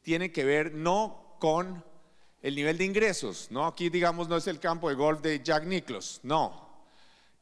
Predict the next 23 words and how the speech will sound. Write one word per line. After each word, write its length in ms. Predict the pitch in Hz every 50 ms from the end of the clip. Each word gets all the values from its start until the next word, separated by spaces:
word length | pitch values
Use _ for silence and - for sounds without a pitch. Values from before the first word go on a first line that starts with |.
| _
Que 100 | - 156
los 140 | 147 143 139
ciudadanos, 560 | - 151 156 151 165 185 208 226 240 214 -
cualquiera 640 | - - 165 147 143 139 - - 214 202 202 214 220
de, 100 | 214 196
no 140 | 170 151 160
importa 400 | 175 180 170 190 185 185 196 185
qué 80 | 185 190
ingreso, 480 | 190 190 185 180 170 - 202 175 - - - - - _ _ _ _ _ _ _ _ _ _ _ _ _ _ _ _ _
de 120 | - 139 131
pronto 280 | 160 160 170 170 185
hay 140 | 185 180 180
uno 160 | 185 185 180
que 80 | 165 170
le 80 | 135 127
gusta, 560 | 131 156 160 156 - 190 170 170 165 156 - - - - - _ _ _ _ _ _ _ _ _ _ -
es 260 | - - 110 - - 165 -
algo 260 | 156 160 165 165 185 170
lindo 260 | 143 139 139 139 165
que 80 | 151 131
pasa 220 | 101 113 107 123
en 80 | 147 147
Bogotá. 360 | 139 117 107 98 - 98 110